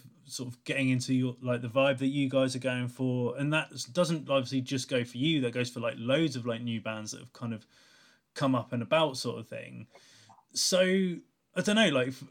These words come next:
at the moment, like, does it kind of feel like that kind of process has paid off in some aspects? Because as you say, like, you're maybe ahead of where you were if you'd done it in, like, the quote unquote traditional sense.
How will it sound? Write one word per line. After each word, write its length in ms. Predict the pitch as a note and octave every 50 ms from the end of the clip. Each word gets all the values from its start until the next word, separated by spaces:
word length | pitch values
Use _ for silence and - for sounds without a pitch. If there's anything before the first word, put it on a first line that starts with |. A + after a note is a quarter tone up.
| _ F3
at 140 | F#3 F#3+
the 80 | F3 F#3+
moment, 440 | F#3 F3+ G3 G#3 G3+ F3 C#3 A#2+ A2+
like, 400 | A#2 A#2 A#2 A#2 B2+ - - - _ _ _ _ - - - - - - - - _ _ _ - _ _ - B2 -
does 160 | - D#3+ E3 F#3
it 120 | F3+ D3
kind 160 | - F#3 F#3+
of 80 | F#3 -
feel 240 | - F#3+ F#3+ G3 F#3
like 280 | F3 D3 C3 B2+ B2
that 360 | B2 C#3 C#3 C3+ B2+ - - _ _ _ _ _ _ _ _
kind 220 | - - D3 C#3 C#3
of 120 | B2+ B2+
process 420 | - D#3 D#3 C#3+ B2 - C#3 B2+ -
has 120 | D3+ B2
paid 300 | - - D#3+ D3 C#3 C3
off 200 | D3+ E3+ - -
in 160 | C#3 B2 A#2+ A2+
some 260 | - - A2 G#2+ G#2+
aspects? 440 | G#2 G2+ - - A#2 G#2+ - - -
Because 360 | - C3+ B2+ - C#3+ B2+ B2+
as 100 | C3 B2+
you 120 | C3 C3
say, 180 | C3 E3 D#3+ C3
like, 260 | A2 G#2+ A2+ - - _ - - - - _ _ _
you're 160 | C3 D3 D3
maybe 320 | C#3 D3 C#3+ C3+ B2 C3+ C3+
ahead 280 | B2+ - C#3+ C#3+ C3+
of 160 | C#3 C3 B2
where 140 | C3+ C3+ B2+
you 260 | B2 A#2+ A#2+ B2 B2
were 420 | A#2+ B2 B2 A#2+ A#2 A#2 A#2 A#2 A2+
if 200 | B2+ C3 B2+ -
you'd 140 | C3 B2 -
done 180 | - B2 B2 A#2+
it 120 | A#2 B2+
in, 140 | B2 A#2+ A#2+
like, 180 | A#2 A#2+ A#2
the 100 | - C3
quote 280 | B2+ - - C3+ A#2+ A#2
unquote 420 | A#2+ A#2+ B2 - B2 A#2 A2+ A#2
traditional 480 | - - C3 B2+ C3+ C3 - - A2 G#2+
sense. 640 | - - A2+ A2+ A2 B2 B2 - - - - -